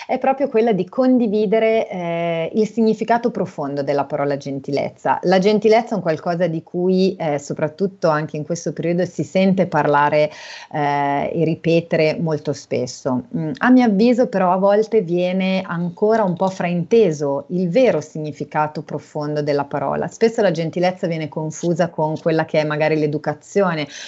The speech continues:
con quelle che possono essere le buone maniere, mentre in realtà la gentilezza è un qualcosa che, eh, va più nel profondo e che, eh, se adottata, diciamo, come stile di vita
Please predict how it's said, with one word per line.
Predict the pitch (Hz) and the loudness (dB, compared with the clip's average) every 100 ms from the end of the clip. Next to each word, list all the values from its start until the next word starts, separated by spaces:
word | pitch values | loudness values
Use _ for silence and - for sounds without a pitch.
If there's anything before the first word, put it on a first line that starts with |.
| - | -6
con | 170 156 | -4 2
quelle | 170 160 | 4 4
che | 175 | 0
possono | 175 160 - 156 | -4 -6 -4 -6
essere | 156 - 156 | -6 -4 0
le | 156 | 2
buone | 151 160 156 | 2 0 0
maniere, | 151 160 185 160 156 | -2 0 0 2 2
mentre | 151 220 196 175 160 | 4 2 2 0 -4
in | - 190 | -2 0
realtà | 202 208 214 226 | 2 2 2 2
la | 202 | 2
gentilezza | 156 170 165 185 180 175 - | -2 -6 -4 0 0 0 -4
è | 180 | -8
un | |
qualcosa | 160 160 - 156 160 160 | -6 -6 -4 -4 -4 -6
che, | - 151 160 160 - - - | 0 2 4 2 -6 -14 -10
eh, | 165 147 | -2 0
va | 143 175 | 2 0
più | 170 196 | 2 0
nel | 170 - | 0 -2
profondo | 151 - 139 131 143 139 143 | -8 -6 -6 -6 -2 -2 0
e | 180 202 202 | 2 2 2
che, | 175 165 180 190 - | 0 4 4 4 2
eh, | 165 151 | -4 -4
se | - - 190 175 - - _ _ - | -6 0 2 2 0 -6 _ _ -4
adottata, | 147 151 147 - 254 165 - | -2 -2 -6 0 0 0 -2
diciamo, | 147 143 165 147 | -6 -8 -8 -10
come | 147 165 156 | -8 -10 -10
stile | - - 240 190 151 | -8 2 4 4 2
di | |
vita | 143 190 160 - 131 | 0 -2 -2 -2 -4